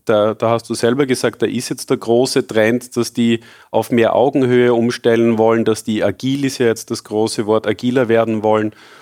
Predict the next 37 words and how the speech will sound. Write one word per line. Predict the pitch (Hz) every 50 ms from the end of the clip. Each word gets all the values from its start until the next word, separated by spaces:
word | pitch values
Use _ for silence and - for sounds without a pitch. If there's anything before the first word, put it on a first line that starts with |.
| - _
Und | - - 113 110 107 110 - - - 123
da | 113 110
gibt's, | 110 120 113 110 - - - - -
äh, | - 120 131
vom | 110 - - - 120 110 107 107 107 107 107 104 107 107 107
konkreten | - - 120 110 - - 104 110 123 123 - 113
Einsatzfall, | - 95 110 143 143 143 123 - - - - 123 120 120 120 113
wir | 117 113 110
wissen | 107 117 113 - - 113
nicht, | 113 110 - -
wie | 110 107 104
wir | 117 110
entscheiden | 107 110 - - 98 95 107 127 127
sollen | 113 - 113 110 110 110
und | 110 104
streiten | - - - 95 95 113 123 - 131 117
uns, | 113 120 120 - - - - - - - - _ _
bis | - 120 113 - -
hin | - 113 117 113
zu, | - - 120 113
könnt | 110 - - 113 113 113 -
ihr | 123 110
uns | 110 107 -
das | - 113 107 -
beibringen | - 98 92 110 123 - 127 127 120 120 117
oder | 117 110 110
mal | 110 107 110 107 104
schulen, | - - 117 123 131 139 139 127
dass | 123 120 - -
wir | 120 113 107
wissen, | 104 120 131 - - 135 120 117 135 117 - 107 101
wie, | 98 85 87 107 123 104 98
wie | 110 113 113
wir's | 113 117 101 -
besser | - - 117 127 - - 139
machen | 120 113 117 117 - 120 107
können. | - 117 110 107 107 104